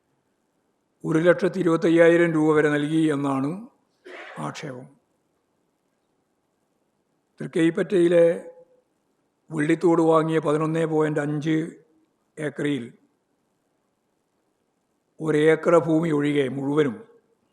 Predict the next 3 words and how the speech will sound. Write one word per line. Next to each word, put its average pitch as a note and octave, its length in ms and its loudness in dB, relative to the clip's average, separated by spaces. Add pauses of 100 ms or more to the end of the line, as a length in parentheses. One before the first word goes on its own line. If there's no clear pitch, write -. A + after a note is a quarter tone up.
(1400)
നിർമ്മാണത്തിന് D3+ 640 0 (120)
അനുമതിയില്ലാത്ത D3+ 720 -2
ഭൂമിയാണ് D3+ 480 -2